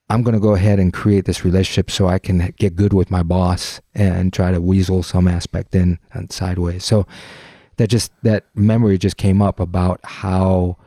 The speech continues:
um, by default to be with this person changed into, I wanted to be with this person. I saw a different side of him,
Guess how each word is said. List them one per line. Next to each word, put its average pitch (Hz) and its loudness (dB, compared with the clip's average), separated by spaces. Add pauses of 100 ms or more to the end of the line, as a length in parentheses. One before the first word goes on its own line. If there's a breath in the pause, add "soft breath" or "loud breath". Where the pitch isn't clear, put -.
(440 soft breath)
um, 87 0 (680)
by 98 -2
default 104 -2
to 95 -6
be 98 2
with 95 2
this 87 -2
person 92 -2 (800)
changed 104 0
into, 90 0 (400 soft breath)
I 101 0
wanted 92 2
to 87 -8
be 85 2
with 85 2
this - -4
person. 90 -2
I 82 -2
saw 90 -2
a 85 -2
different 85 -6
side 85 -2
of 78 -8
him, 85 -8